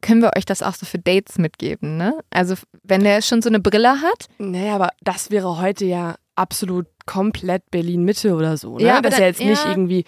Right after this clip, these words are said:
Speaker 2: das ist ja eigentlich eher cool, wenn du heute noch mit so einer Polaroid-Kamera fotografierst und jetzt heutzutage auch noch so analog entwickeln würdest und so. Das, das wär cool, das wär so retro, so
Speaker 1: Aber
Speaker 2: cool.
Speaker 1: du musst, ich würd dann schon mal so ein bisschen genauer nachfragen.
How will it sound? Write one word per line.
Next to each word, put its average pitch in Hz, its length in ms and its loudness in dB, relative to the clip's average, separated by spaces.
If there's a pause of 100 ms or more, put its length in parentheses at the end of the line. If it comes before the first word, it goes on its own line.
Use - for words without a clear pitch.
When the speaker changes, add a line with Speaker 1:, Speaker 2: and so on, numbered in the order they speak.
(300)
Speaker 2:
das 185 120 -4
ist 175 80 -4
ja 185 100 -2
eigentlich 180 200 -2
eher 180 100 -4 (180)
cool, 226 180 4
wenn 170 120 0
du 160 120 0
heute 165 220 0
noch 165 140 0
mit 165 120 -2
so - 60 -6
einer 160 140 0
Polaroid-Kamera 160 720 0
fotografierst 156 560 -8
und 160 120 -6
jetzt 156 200 -6 (480)
heutzutage 170 520 -2
auch - 80 2
noch 165 120 0
so - 80 -6
analog 170 500 2
entwickeln 165 460 2
würdest 160 240 0
und 175 80 -6
so. 185 40 -6
Das, 214 200 -8
das - 260 -10
wär - 100 -6 (120)
cool, 220 180 2
das - 180 -14
wär 240 140 -2
so 254 200 -2
retro, 208 440 -4
so 170 100 -2
Speaker 1:
Aber 220 140 0
Speaker 2:
cool. 285 80 4
Speaker 1:
du 240 60 4
musst, 269 220 -4 (160)
ich 226 140 0
würd 269 160 2
dann 262 120 2
schon 269 160 -4
mal 269 100 0
so 254 80 -6
ein 247 80 -2
bisschen 247 260 0
genauer 220 360 6
nachfragen. 180 1040 -2